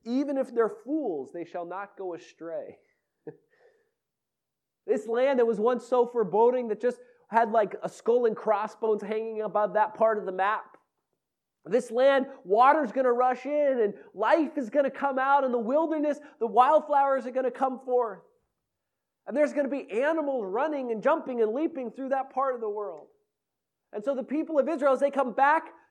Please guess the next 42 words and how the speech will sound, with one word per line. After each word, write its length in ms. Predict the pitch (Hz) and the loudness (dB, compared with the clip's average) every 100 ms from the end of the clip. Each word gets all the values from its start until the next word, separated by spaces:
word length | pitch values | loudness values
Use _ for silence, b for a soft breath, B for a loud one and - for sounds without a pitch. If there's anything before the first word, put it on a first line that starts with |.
| - | -10
to 100 | 269 | -8
Jerusalem, 640 | 226 269 330 330 302 262 | -4 0 0 0 0 2
are 80 | 254 | 2
not 240 | 269 330 | 2 0
gonna 180 | 294 294 | 0 0
be, 220 | 269 269 B B | -2 -4 B B
it's 140 | - 220 | -6 -2
not 140 | 320 | -2
gonna 100 | 285 | -2
be 80 | 277 | 0
this 160 | 262 190 | -2 -2
long 540 | 208 240 262 269 240 | -2 0 2 0 -2
slog 640 | - 208 220 240 269 240 | -8 -6 0 0 0 -4
through 80 | 240 | -10
the 100 | 214 | -10
desert. 400 | 185 254 285 262 | -6 -4 -4 -4
No, 180 | 226 277 | 0 0
they're 120 | 269 | 0
gonna 160 | 269 269 | -2 -4
be 80 | 269 | -6
able 160 | 240 | -6
to 80 | 226 | -10
fish 420 | - 294 302 - | -10 -6 -6 -8
their 220 | 233 247 | -2 2
way 260 | 233 247 233 | 2 2 2
and 140 | 208 | 0
hunt 420 | 180 - 330 - 196 | -4 -6 -6 -6 -2
their 140 | 226 | 2
way 240 | 226 226 - - | 2 2 -2 -6
all 380 | 190 254 294 294 | 2 8 10 10
the 100 | 285 | 6
way 180 | 269 254 | 2 2
back 520 | 240 240 196 - - _ _ | 0 -4 -6 -12 -20 _ _
to 100 | 185 | -14
their 100 | 175 | -12
homeland. 480 | 165 180 165 139 107 110 _ _ _ _ _ _ _ _ _ _ _ _ _ _ | -12 -14 -14 -14 -20 -20 _ _ _ _ _ _ _ _ _ _ _ _ _ _
They're 100 | 208 | -8
not 220 | 247 240 | -6 -6
gonna 140 | 247 220 | -8 -8
have 200 | 233 - | -10 -12
to 80 | |
pack 480 | - - 226 220 - | -16 -10 -6 -6 -6